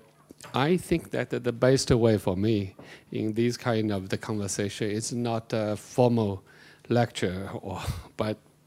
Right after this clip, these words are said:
a kind of the conversation together, all of you. Uh, I share some my analysis and information about China, uh, and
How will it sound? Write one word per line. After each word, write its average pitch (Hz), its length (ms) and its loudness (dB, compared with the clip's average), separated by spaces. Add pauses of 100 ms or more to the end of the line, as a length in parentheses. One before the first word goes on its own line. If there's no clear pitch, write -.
(160)
a 113 120 -6
kind 123 360 2
of 101 120 -2
the 104 100 -4
conversation 98 800 -6
together, 101 640 -6
all 110 260 -4
of 98 140 -12
you. 98 300 -8 (760)
Uh, - 140 -4
I 110 240 0
share 135 400 6
some 110 320 -2
my 104 160 -2 (160)
analysis 104 720 -2
and 101 240 -4
information 101 720 -4
about 98 260 -12
China, 110 400 -6 (800)
uh, 85 460 -6 (300)
and 95 360 -6